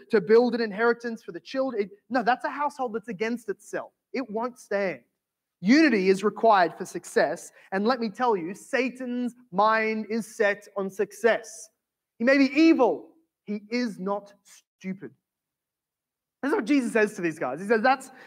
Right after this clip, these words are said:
that just sounds ridiculous. I'm glad I can hear it from yourself. No prince of war would truly do this, since he seeks to stand." Look at verse twenty-five. It says, "And if a house is divided against itself, that house will not be able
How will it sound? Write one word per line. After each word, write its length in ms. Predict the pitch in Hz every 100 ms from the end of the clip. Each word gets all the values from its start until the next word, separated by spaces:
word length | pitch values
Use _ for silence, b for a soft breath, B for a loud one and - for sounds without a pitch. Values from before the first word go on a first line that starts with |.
| B
that 120 | 320
just 200 | 311 -
sounds 360 | 247 240 233 185
ridiculous. 580 | 196 233 - 147 220
I'm 140 | 220 202
glad 200 | 254 254
I 120 | 226
can 160 | 226 180
hear 240 | 220 226
it 180 | 208 -
from 180 | 214 208
yourself. 840 | 180 - - 220 160 147 - - b b -
No 120 | 254
prince 380 | 285 - 294 254
of 140 | 220 180
war 320 | 226 226 214
would 160 | 196
truly 400 | - 247 226 208
do 240 | 175 208 208
this, 420 | 147 180 - - _ _ _ _ _
since 260 | - 240 233
he 180 | 226 214
seeks 720 | - - - 277 277 - -
to 180 | - 226
stand." 640 | 220 - 226 202 175 160
Look 260 | 180 269 -
at 260 | 208 208 196
verse 260 | 185 185
twenty-five. 640 | - 220 196 196 170 131 123
It 40 | _ _ _ _ _ _ _ _ _ _ _ _ _
says, 240 | 240 240
"And 100 | 220
if 100 | 220
a 60 | 180
house 300 | 220 254 262
is 80 |
divided 440 | 214 190 196 202 175
against 340 | 170 190 -
itself, 380 | - - 151 147
that 180 | 220 240
house 340 | 185 180 180
will 100 | 170
not 300 | 160 190 233
be 140 | 226 196
able 340 | 196 185 196